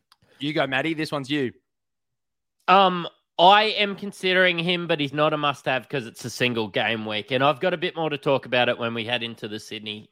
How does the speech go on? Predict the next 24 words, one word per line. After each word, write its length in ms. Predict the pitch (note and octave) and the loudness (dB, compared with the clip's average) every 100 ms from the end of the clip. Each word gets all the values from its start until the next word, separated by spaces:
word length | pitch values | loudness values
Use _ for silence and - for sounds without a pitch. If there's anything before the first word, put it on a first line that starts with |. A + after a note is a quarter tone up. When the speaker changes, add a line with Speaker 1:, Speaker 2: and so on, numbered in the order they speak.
| - | -12
Speaker 2:
uh, 420 | D#3 G#3 G#2+ G2+ - - - | -10 -8 -8 -10 -16 -20 -20
Kings 280 | - B2 C#3 | -10 -10 -8
chat. 240 | - - - _ | -6 -6 -8 _
So, 240 | - - - _ _ _ _ _ | -10 -10 -10 _ _ _ _ _
Speaker 1:
So 100 | - | -4
let's 200 | F#3 A3 | -2 -2
dive 260 | A3 G#3 G3 | 0 0 0
in. 180 | D#3+ - _ _ | -4 -8 _ _
Let's 180 | F#3+ - | -10 -6
do 140 | G#3+ | -6
it. 140 | D#3+ - | -6 -8
Keep 180 | F#3 | -12
the 60 | G3 | -10
questions 380 | G3+ F#3+ F#3 F3 | -10 -10 -10 -14
coming. 420 | F3+ D#3+ D#3+ D3+ _ | -12 -10 -12 -16 _
We'll 100 | D3 | -10
make 180 | D#3+ D#3+ | -8 -8
sure 140 | F3 | -10
we 120 | D#3+ | -10
get 200 | D#3 D#3 | -6 -8
to 60 | E3 | -6
them 160 | D#3 D3 | -8 -6
as 100 | C3+ | -2
well. 380 | D3+ D3+ D3+ | 2 2 0